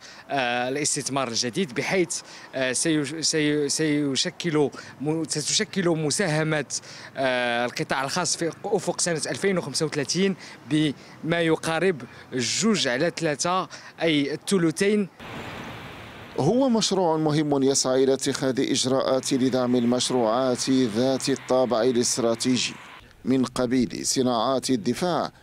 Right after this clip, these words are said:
Speaker 2: والصناعة الصيدلانية، هذا إلى جانب تدابير خاصة تسعى لدعم المقاولات الصغرى والمتوسطة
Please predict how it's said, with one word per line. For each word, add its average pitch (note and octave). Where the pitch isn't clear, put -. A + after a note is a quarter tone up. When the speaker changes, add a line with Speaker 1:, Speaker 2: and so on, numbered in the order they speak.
Speaker 2:
والصناعة C3+
الصيدلانية، A#2+
هذا F3
إلى A#2
جانب C3
تدابير B2
خاصة C#3
تسعى F#3
لدعم A#2
المقاولات B2+
الصغرى A#2+
والمتوسطة B2